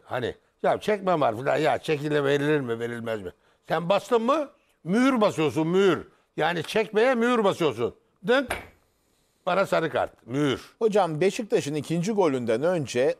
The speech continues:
Speaker 2: faul var mı? Yakın planı geliyor şimdi. Muçi'nin attığı golden önce.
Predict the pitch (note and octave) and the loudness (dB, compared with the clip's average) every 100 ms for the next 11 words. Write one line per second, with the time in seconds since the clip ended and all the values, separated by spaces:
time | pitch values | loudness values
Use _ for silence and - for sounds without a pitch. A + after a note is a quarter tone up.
0 | _ D3+ D#3 C3+ D#3 C#3 C3 A2+ G2+ D3+ | _ 2 4 2 2 2 2 0 -6 -2
1 | C3 B2 B2+ A2+ A#2+ A#2 G#2 A2+ A#2+ A2+ | -2 -2 -6 -4 -4 -4 -4 -2 0 0
2 | G2 F2+ F2 F2+ C3 D3+ B2+ A2+ - G#2+ | -2 -8 -8 -4 -2 -2 -4 -6 -6 -4
3 | G2 F#2 - F#2 G2+ G#2 F#2+ F#2+ F#2+ F2+ | -2 -4 -6 -4 0 0 0 -4 -4 -6
4 | E2+ B2+ D#3+ | -2 0 0